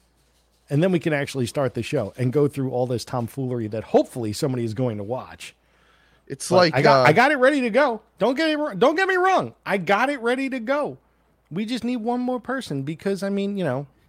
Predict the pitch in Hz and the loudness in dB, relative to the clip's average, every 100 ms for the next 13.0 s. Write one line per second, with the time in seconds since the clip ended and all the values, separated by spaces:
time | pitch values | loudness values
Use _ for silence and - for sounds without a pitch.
0 | _ _ _ _ _ _ - 160 208 185 | _ _ _ _ _ _ -10 -4 -2 -4
1 | 175 185 139 151 180 175 185 196 - 190 | -4 -4 -2 -2 -2 -2 -2 -4 -4 -4
2 | 190 196 214 180 185 214 196 - 285 233 | -4 -6 -4 -2 0 -2 -2 -6 -4 -2
3 | 151 135 147 202 202 165 170 170 170 - | -2 -4 -6 -8 -8 -6 -4 -4 -6 -8
4 | 170 196 208 - 170 151 170 147 190 202 | -8 -8 -12 -12 -14 -14 -12 -8 -8 -6
5 | 143 165 - 185 175 147 139 131 147 185 | -6 -6 -6 -6 -4 -4 0 0 4 4
6 | 214 202 165 160 151 110 92 - _ _ | 4 4 0 0 0 -2 -6 -14 _ _
7 | _ 107 92 180 208 208 180 175 143 107 | _ -16 -6 -4 -2 -4 -2 -2 -4 -6
8 | 76 - _ _ _ _ _ _ 92 95 | -10 -18 _ _ _ _ _ _ -10 -8
9 | 98 107 - 87 78 85 _ _ _ _ | -8 -8 -10 -10 -10 -16 _ _ _ _
10 | _ _ _ _ _ _ _ _ _ _ | _ _ _ _ _ _ _ _ _ _
11 | _ _ _ _ - 104 90 _ 107 104 | _ _ _ _ -8 -8 -8 _ -8 -8
12 | - - 165 160 143 156 123 113 107 - | -10 -2 0 0 0 -2 -2 -2 -4 -6